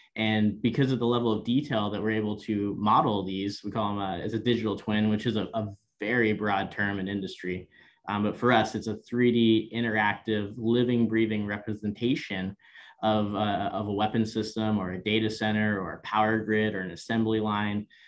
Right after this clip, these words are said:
Um, in this case, it was a ship. Uh, so when the, that missile hits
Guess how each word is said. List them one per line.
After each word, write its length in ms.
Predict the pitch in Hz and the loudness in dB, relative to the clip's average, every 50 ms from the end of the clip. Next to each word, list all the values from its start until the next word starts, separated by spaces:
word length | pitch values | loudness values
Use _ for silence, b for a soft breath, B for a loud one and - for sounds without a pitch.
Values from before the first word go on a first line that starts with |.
| B B B B B | B B B B B
Um, 240 | 104 104 98 98 101 | -4 -2 -2 0 0
in 40 | |
this 140 | 107 113 110 | 0 0 0
case, 240 | - - 110 107 107 | 2 2 2 2 2
it 60 | 113 | 2
was 100 | 107 104 | -2 -2
a 140 | 95 92 - | -2 -4 -4
ship. 320 | - - 151 123 107 - - - _ _ _ _ - | 0 2 2 2 2 -2 -8 -20 _ _ _ _ -4
Uh, 160 | 110 107 107 | -2 0 0
so 180 | 107 107 - 120 | 0 2 2 4
when 140 | 117 117 113 | 4 4 4
the, 260 | 107 107 104 92 - 120 | 4 2 0 -2 -2 -2
that 180 | 117 98 - | -2 0 2
missile 320 | 120 123 120 - 147 - - | 0 0 0 -2 -6 -6 -6
hits 560 | - - 208 240 - - - - - - - | -6 -4 -4 -4 -4 -4 -8 -12 -16 -18 -18